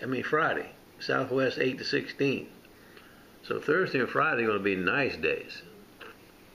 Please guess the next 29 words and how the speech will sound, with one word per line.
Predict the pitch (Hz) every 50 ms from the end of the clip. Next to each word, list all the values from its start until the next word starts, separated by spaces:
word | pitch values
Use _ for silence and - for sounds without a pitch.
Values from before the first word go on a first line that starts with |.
| - - - - - - - - - -
And | - 143
it's | 185 - -
nice | 190 233 277 208
today, | - 160 143 185 214 196 117
sixty-nine | - - 139 - - - 127 123 151 180 160 127
is | 101
okay, | 104 95 92 - 143 131 104 85
but | 78 78 80 - - - - - - - - - - - - - - - - - - - - - - - - - - - - - - - -
I | -
like | 120 110 - - - -
seventies | - - - 110 104 104 92 85 80
better. | 80 90 92 92 - - - - - - - - - - - - - - - - - - - - - - - - - - - - - - - -
We'll | - 240
see | - - 175 156
what | 147 151 -
happens. | - 123 143 143 - - - - - - - - - - - - - - -
We | - 120
gotta | 117 117 113
pick | - - 151 147 160
up | - -
a | 95
bunch | - - 113 143 143 -
of | 107 92 - - -
weird | - 120 123 135 139 131 104 90
stuff | - - - - - - - -
today. | - 90 - - 90 90 90 - - - - - - - - - - - - - - - - - - - - - - - - - - - - - - - - - - - - -
Some | - 92
machetes | 95 - - - - 135 135 135 127 127 127 127 127 123 113 110
and | 101 87 76 69 71 73 -